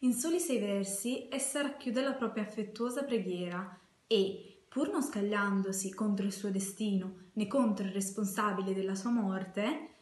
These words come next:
ricorda la promessa infranta dal marito, enfatizzando in tal modo la radicale inconciliabilità tra amore e odio,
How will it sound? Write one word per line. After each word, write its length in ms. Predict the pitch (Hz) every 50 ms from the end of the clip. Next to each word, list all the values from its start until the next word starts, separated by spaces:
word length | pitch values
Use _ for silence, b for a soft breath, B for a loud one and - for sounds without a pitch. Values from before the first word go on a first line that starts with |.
| B B B B B _
ricorda 640 | - 381 381 370 277 214 202 202 202 214 269 330 320
la 120 | 359 349 359
promessa 440 | 359 370 339 240 190 190 - - 254
infranta 520 | 262 262 - 214 202 196 196 196 - 233
dal 180 | 220 208 196 180
marito, 680 | 180 185 190 214 214 202 196 - 190 196 196 190 B B B B B
enfatizzando 1080 | - 214 214 - - 196 190 196 208 202 190 196 220 214 208 202 196 196 190 190 185 -
in 200 | - 208 202 196
tal 220 | - 226 233 240 233
modo 460 | 214 196 190 185 185 214 254 - -
la 140 | 254 240 220
radicale 840 | 214 214 202 208 208 - - 226 202 190 185 180 180 - - - - _
inconciliabilità 1400 | - 233 226 208 196 247 240 214 196 - - 233 196 196 190 208 214 254 285 277 202 180 185 233 254 - - - -
tra 160 | - 247 226
amore 600 | 196 196 208 220 226 208 196 190 190 185 - -
e 180 | - 247 233 214
odio, 540 | 196 190 185 185 180 185 214 269 294 294